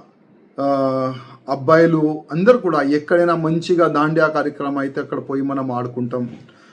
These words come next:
అక్కడ కూడా మనం పూజ చేసుకుందామని ఒక మంచి ఆలోచన ఉంటది. కానీ ఎన్నో సంవత్సరాల నుంచి ప్రతి ఒక్క దాండియా ఈవెంట్ చేపించే వాళ్ళకి మేము రిక్వెస్ట్ అయితే చేస్తున్నాం, "అయ్యా, హిందువులకే ఇన్వాల్వ్ చేయి, హిందువులకే ఎంట్రీ ఇయ్యి,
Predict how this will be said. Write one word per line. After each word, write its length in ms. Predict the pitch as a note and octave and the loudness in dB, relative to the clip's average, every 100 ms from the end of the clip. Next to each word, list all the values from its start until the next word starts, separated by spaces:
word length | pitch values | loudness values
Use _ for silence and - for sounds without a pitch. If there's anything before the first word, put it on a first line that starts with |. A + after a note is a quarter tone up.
| _ | _
అక్కడ 220 | C3+ C#3+ C3 | -8 -4 -4
కూడా 200 | C#3 C3 | -4 -4
మనం 220 | C3 B2 | -4 -4
పూజ 280 | B2+ C3 B2+ | -4 -4 -2
చేసుకుందామని 640 | A#2+ A#2+ B2 A#2 A#2 C#3 | -4 -4 -6 -6 -4 -4
ఒక 160 | D3+ C3+ | -4 -4
మంచి 540 | A#2+ C#3 C#3+ C3+ - - A#2+ | -2 -4 -4 -4 -6 -12 -6
ఆలోచన 460 | A#2+ A#2 A2+ B2 | -4 -4 -6 -10
ఉంటది. 380 | G#2+ F#2+ E2+ - - _ - - - _ | -12 -12 -16 -20 -20 _ -20 -20 -20 _
కానీ 180 | E3+ F3+ | 2 4
ఎన్నో 320 | E3+ F3 G#3+ | 4 6 6
సంవత్సరాల 500 | A3 G3+ G3+ - G3 | 6 2 0 0 0
నుంచి 440 | G3+ F#3+ G3 G#3 G#3 - _ _ - _ - | 2 0 -2 -4 -6 -14 _ _ -20 _ -4
ప్రతి 240 | E3+ E3 G#3+ | -2 2 2
ఒక్క 200 | G#3 G#3+ | 4 2
దాండియా 720 | D#3+ D#3+ F#3 F#3 G3+ G3+ G3+ D3+ | 4 4 8 8 8 6 2 0
ఈవెంట్ 360 | E3 F#3 F#3 | 4 4 4
చేపించే 400 | E3+ F3+ E3 F3+ | 0 0 0 4
వాళ్ళకి 220 | F3+ F3+ | 4 4
మేము 220 | F3 E3 B2+ | 0 0 -2
రిక్వెస్ట్ 380 | B2 E3 E3 | -2 -2 -2
అయితే 140 | E3+ D#3+ | -2 -4
చేస్తున్నాం, 480 | D3+ D3+ D#3+ D#3 C#3 | -6 -6 -6 -4 -2
"అయ్యా, 340 | C#3+ F3 G3 | 2 0 0
హిందువులకే 480 | C3 C#3 D#3 D#3+ D3+ | -4 -2 -2 -2 -2
ఇన్వాల్వ్ 420 | C#3 C3+ C#3 C3 | -2 0 -2 -2
చేయి, 180 | C#3 E3 | -2 -4
హిందువులకే 460 | C3+ C3 C#3+ D3 D3 | -4 -2 -2 -2 -2
ఎంట్రీ 300 | C3+ B2+ C3 | -4 -4 -6
ఇయ్యి, 220 | D#3 - | -6 -8